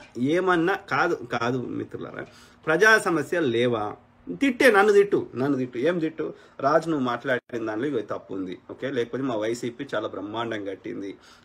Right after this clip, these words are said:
కట్టాలనుకుంటుంది. మా జగన్ అన్న ఇగో ఈ యొక్క అమ్మఒడి పెట్టిండు, ఒకని పైసలు తీసుకొని ఇంకొనికి ఇస్తున్నాడు, అమ్మఒడితోటి ఇంతమంది బాగుపడ్డారు." పొద్దంతా చెప్పుకొని వైసీపీ కార్యక్రమాలు. లేదు అంటే, "చంద్రబాబు నాయుడు ఈ పాలసీ కరెక్ట్ లేదు, తిట్టుకో.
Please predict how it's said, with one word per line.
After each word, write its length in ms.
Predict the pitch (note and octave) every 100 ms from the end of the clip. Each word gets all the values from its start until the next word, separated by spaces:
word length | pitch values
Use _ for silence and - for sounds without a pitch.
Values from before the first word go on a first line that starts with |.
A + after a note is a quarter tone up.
| -
కట్టాలనుకుంటుంది. 1040 | A2 - B2+ A#2 G#2+ F#2+ - G2 F#2+ G2 -
మా 160 | B2 A#2+
జగన్ 300 | A#2+ C3 B2+
అన్న 160 | A#2+
ఇగో 300 | E3+ A2+ G#2+ - _ -
ఈ 120 | C3+
యొక్క 200 | A#2+ -
అమ్మఒడి 480 | A#2+ C3 C3+ A#2+ C#3+
పెట్టిండు, 420 | G#2+ - G#2 G2+
ఒకని 360 | G#2 B2+ C3 B2+
పైసలు 300 | B2 C3+ B2
తీసుకొని 340 | A2+ - D3
ఇంకొనికి 380 | A#2 A#2+ A2 G2
ఇస్తున్నాడు, 400 | - A#2+ G#2+ G#2
అమ్మఒడితోటి 640 | G2+ C3 C#3 B2+ A#2+ B2
ఇంతమంది 460 | D#3+ - G#2 G2+ B2+
బాగుపడ్డారు." 560 | G2+ G#2+ G#2+ G#2 - -
పొద్దంతా 560 | D3+ D#3 F3+ G3 G#3 G#3+
చెప్పుకొని 360 | D#3+ - D3 C3+
వైసీపీ 420 | A#2+ B2+ C3 A#2+
కార్యక్రమాలు. 580 | G#2+ G#2 - F#2+ F2 - _ _ _ _ _ _ -
లేదు 220 | D#3 G3
అంటే, 260 | F3 D#3 - C#3+
"చంద్రబాబు 380 | C#3+ D3 C#3 C3
నాయుడు 200 | A#2+ E3+
ఈ 180 | C3
పాలసీ 420 | A#2+ G#2+ G#2+ G#2+ -
కరెక్ట్ 280 | G2 F#2+
లేదు, 200 | G2 G2
తిట్టుకో. 440 | F2 B2 B2 -